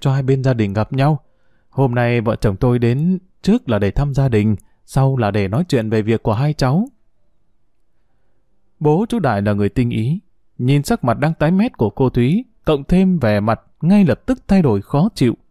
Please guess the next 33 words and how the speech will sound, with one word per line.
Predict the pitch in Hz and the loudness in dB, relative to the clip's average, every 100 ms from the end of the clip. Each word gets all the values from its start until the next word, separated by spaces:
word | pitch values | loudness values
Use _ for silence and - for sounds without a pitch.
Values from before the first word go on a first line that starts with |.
| _ _ - | _ _ -8
sau | - 135 | -4 -2
khi | 143 131 131 | 0 0 0
mẹ | 120 143 | -2 -4
chú | - | -2
Đại | 156 120 | -2 -2
giới | 107 135 | -4 -4
thiệu. | - 107 - _ _ _ _ _ _ _ _ | -2 -4 -4 _ _ _ _ _ _ _ _
Ông | - 131 | -4 -2
nghĩ | 139 123 180 | 0 0 0
có | 175 139 | 0 0
lẽ | 147 | 0
do | 147 | 0
hai | 135 147 | 0 -2
vợ | 120 107 - | 0 -2 0
chồng | 104 101 107 | -2 -2 -4
ông | 147 143 | -2 0
đến | 123 139 233 | 0 0 0
mà | 113 98 | -2 -2
không | - 139 | -4 -4
báo | 123 135 | -2 -4
trước, | - 202 240 _ - | -2 -2 -2 _ -4
nên | 127 123 120 | -2 -2 0
phía | 131 | -2
gia | 156 | 0
đình | 120 95 | 0 -2
cô | - 120 | -2 -2
Thúy | - 117 180 - | -2 -4 -4 -4
không | 120 107 | -4 0
vui. | 113 113 - _ _ _ _ _ _ - | 0 -2 -6 _ _ _ _ _ _ -6
Bố | 117 135 | -4 -2
chú | 147 | -2
Đại | 117 104 | -4 -4
nói, | 101 131 | -6 -6